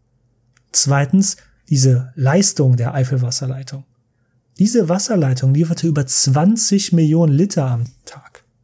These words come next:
Wenn ihr diese Zahlen nicht greifen könnt, ein deutscher Bundesbürger verbraucht ungefähr hundertfünfundzwanzig Liter Frischwasser am Tag. Allein vierzig Liter täglich für seine Toilette. Außer ihr habt Durchfall, dann braucht ihr ein bisschen mehr.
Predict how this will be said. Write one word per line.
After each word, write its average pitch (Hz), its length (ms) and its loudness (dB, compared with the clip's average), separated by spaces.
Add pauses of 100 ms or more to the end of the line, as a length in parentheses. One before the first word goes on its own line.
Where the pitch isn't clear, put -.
(160)
Wenn 190 180 2
ihr 175 160 0
diese 147 240 2
Zahlen 156 360 2
nicht 127 180 0
greifen 151 420 -2
könnt, 131 380 -4
ein 135 200 2
deutscher 175 500 2
Bundesbürger 143 800 2
verbraucht 131 640 -2
ungefähr 170 540 2
hundertfünfundzwanzig 151 840 2
Liter 135 300 2
Frischwasser 127 640 -4
am 127 120 0
Tag. - 340 -8 (380)
Allein 147 320 2
vierzig - 480 0
Liter 143 260 2
täglich 156 460 -2
für 147 180 2
seine 131 240 2
Toilette. 151 460 0 (600)
Außer 139 360 -4 (180)
ihr 127 160 -2
habt - 200 -8
Durchfall, 127 420 0
dann 123 220 2
braucht 131 260 -2
ihr 151 60 2
ein 143 60 2
bisschen 156 260 2
mehr. 110 240 0